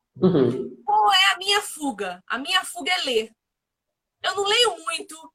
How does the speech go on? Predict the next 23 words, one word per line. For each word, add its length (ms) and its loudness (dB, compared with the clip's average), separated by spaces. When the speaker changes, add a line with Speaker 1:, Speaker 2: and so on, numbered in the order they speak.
Speaker 2:
à 120 0
toa. 460 -4
Eu 100 -2
leio 240 -2
muito 100 0
Speaker 1:
A 80 6
minha 200 8
era 300 8
Speaker 2:
quando 160 8
Speaker 1:
comer. 500 8
Speaker 2:
quando 260 2
eu 100 4
não 160 4
quero 280 4
pensar, 720 4
eu 160 2
leio. 480 -4
Quando 220 -2
a 140 6
Lu 200 -8
não 140 -2
queria 320 -4
pensar, 600 2